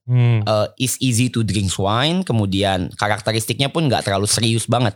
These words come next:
Speaker 1: Hmm.
Speaker 2: Strawberry karakter, kemudian little bit
Speaker 1: Iya.
Speaker 2: flowery, and then,
Speaker 1: Yes.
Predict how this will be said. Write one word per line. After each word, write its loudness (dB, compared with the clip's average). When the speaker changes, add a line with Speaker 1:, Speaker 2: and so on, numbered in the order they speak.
Speaker 1:
Hmm. -8
Speaker 2:
Strawberry -2
karakter, -2
kemudian -2
little -2
bit -2
Speaker 1:
Iya. -2
Speaker 2:
flowery, 0
and 0
then, 0
Speaker 1:
Yes. -12